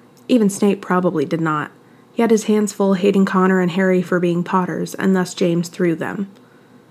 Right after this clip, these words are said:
Harry looked up as Draco said, "I saw a shadow in the lake." He was trying to be confident, but his voice rippled like the water that had probably been all he saw. "I think we should head back to the castle now."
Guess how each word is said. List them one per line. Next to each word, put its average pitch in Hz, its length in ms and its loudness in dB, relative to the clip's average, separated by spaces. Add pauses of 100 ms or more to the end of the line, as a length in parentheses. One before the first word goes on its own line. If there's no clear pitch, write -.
(380)
Harry 247 240 4
looked 226 200 0
up 190 160 0
as 190 120 -4
Draco 190 260 0
said, 175 360 -6 (580)
"I 208 60 0
saw 233 200 2
a 196 60 0
shadow 190 340 2
in 156 60 -2
the 151 100 -4
lake." 180 380 -4 (220)
He - 140 0
was 208 160 2
trying 247 380 -2
to 196 100 -4
be 175 140 0
confident, 180 640 -2
but - 100 -4
his 185 160 2
voice 190 300 0
rippled 180 400 0
like 185 160 -2
the 180 80 2
water 170 320 -2
that 180 160 -6
had 180 120 -6
probably 196 360 -4
been 170 180 -4
all 160 120 -2
he 165 180 -8
saw. 170 380 -4 (680)
"I 208 60 -4
think 254 180 2
we 254 80 6
should - 100 -8
head 190 160 2
back 185 220 -2
to - 80 -10
the 180 80 -4
castle 185 340 -4
now." 175 300 -6